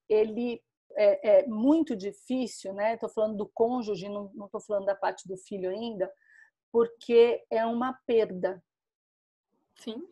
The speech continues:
Speaker 1: Né? É um luto.
Speaker 2: Não, tem clientes que chegam a dizer que é melhor, queria que, preferia que o marido tivesse morrido a viver uma situação como aquela. Então, na realidade, o divórcio, é, você vivencia um luto,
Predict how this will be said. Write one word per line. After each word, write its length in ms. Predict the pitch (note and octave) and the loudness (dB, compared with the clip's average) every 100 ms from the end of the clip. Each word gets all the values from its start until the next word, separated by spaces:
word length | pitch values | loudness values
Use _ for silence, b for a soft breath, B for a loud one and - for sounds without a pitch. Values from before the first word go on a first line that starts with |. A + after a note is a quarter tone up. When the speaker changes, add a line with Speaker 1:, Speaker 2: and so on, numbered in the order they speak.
| _ _ _ | _ _ _
Speaker 1:
Né? 340 | G3 F#3 F#3+ - _ _ | -8 -6 -6 -12 _ _
É 60 | G#3+ | -2
um 120 | G#3+ | -2
luto. 580 | A3 A#3+ A3+ _ G3+ F#3 _ _ _ _ _ _ _ _ _ _ _ b b _ | 0 -2 -4 _ -8 -8 _ _ _ _ _ _ _ _ _ _ _ b b _
Speaker 2:
Não, 160 | B3+ A3 | -10 -6
tem 180 | A#3+ B3+ | -6 -4
clientes 320 | C4+ C4+ C#4+ | -4 -4 -6
que 120 | D#4+ | -2
chegam 380 | C#4+ C#4 C4+ C#4 | 0 2 2 2
a 100 | C4 | 0
dizer 300 | A3+ B3 C4 | -2 -4 -2
que 100 | C#4 | -2
é 40 | |
melhor, 280 | C4 B3+ A#3+ | -2 -4 -6
queria 320 | - C4 B3 C#4 | -8 -10 -8 -8
que, 120 | C#4 | -10
preferia 400 | - C4 C4+ D4 | -10 -10 -6 -6
que 80 | D#4+ | -4
o 40 | |
marido 300 | C#4+ C4 C4+ | -4 -4 -6
tivesse 380 | C#4+ C4+ C4 C4 | -10 -6 -6 -6
morrido 580 | C4 C#4+ C4+ C4+ D#4+ G4+ - _ _ _ _ _ _ _ _ _ _ _ | -4 -4 -4 -4 -4 -4 -8 _ _ _ _ _ _ _ _ _ _ _
a 120 | A#3+ | 0
viver 300 | A#3+ A#3+ B3 | 0 2 4
uma 120 | C4 B3+ | 4 -2
situação 400 | C4+ B3 B3 A#3 | -4 -6 -6 -6
como 200 | A#3+ B3+ | -6 -8
aquela. 500 | - A3 F3+ E3+ - B B - B3+ | -8 -6 -6 -8 -12 B B -18 -10
Então, 300 | G#3 G#3 A3+ | -8 -2 2
na 120 | A#3+ | 4
realidade, 560 | B3+ B3+ G#3+ G#3 A3+ B3 | 4 2 4 6 6 4
o 60 | B3+ | -6
divórcio, 680 | B3 A#3 A#3+ - D#4 C4+ _ _ A#3+ | -4 -2 0 -2 -6 -8 _ _ -4
é, 240 | G#3+ G#3 | 0 0
você 280 | G3+ A3+ - | -2 -4 -6
vivencia 440 | A3+ - A#3+ - F#4+ | -10 -14 -8 -4 0
um 80 | |
luto, 500 | D4+ A3+ G3+ - F3 | 0 -2 -6 -12 -14